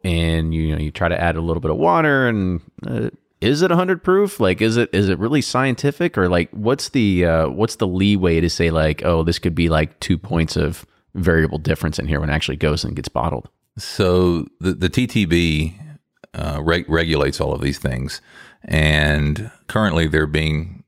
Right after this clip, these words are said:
Speaker 2: uh, some of these things are being revisited. But for spirits, you're allowed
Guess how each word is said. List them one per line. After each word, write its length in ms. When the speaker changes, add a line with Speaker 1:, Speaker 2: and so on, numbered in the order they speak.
Speaker 2:
uh, 140
some 220
of 80
these 100
things 240
are 80
being 400
revisited. 680
But 200
for 160
spirits, 640
you're 160
allowed 720